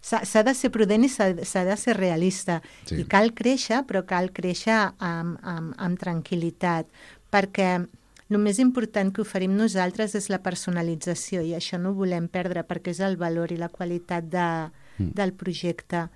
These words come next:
Speaker 1: Llavors, i la nostra estructura és, com a llars compartides, és petita. O sigui, sí, continuarem créixer, però mica en mica.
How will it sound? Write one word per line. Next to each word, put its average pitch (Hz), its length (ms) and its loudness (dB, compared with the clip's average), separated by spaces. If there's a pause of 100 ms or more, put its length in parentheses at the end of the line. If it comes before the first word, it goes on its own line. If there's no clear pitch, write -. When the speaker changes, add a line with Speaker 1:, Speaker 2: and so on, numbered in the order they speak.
(420)
Speaker 1:
Llavors, 180 840 0
i 202 160 -2
la 208 160 2
nostra 202 300 -2
estructura 202 580 -4
és, 170 400 0
com 170 180 -8
a 170 80 -4
llars 170 220 -6
compartides, 190 640 -4
és 190 140 -6
petita. 160 440 -8
O 151 60 -4
sigui, 175 220 -4
sí, - 180 -2
continuarem 170 640 -2
créixer, 196 480 -4
però 165 360 -2 (400)
mica 180 240 -2
en 165 80 -2
mica. 160 260 -6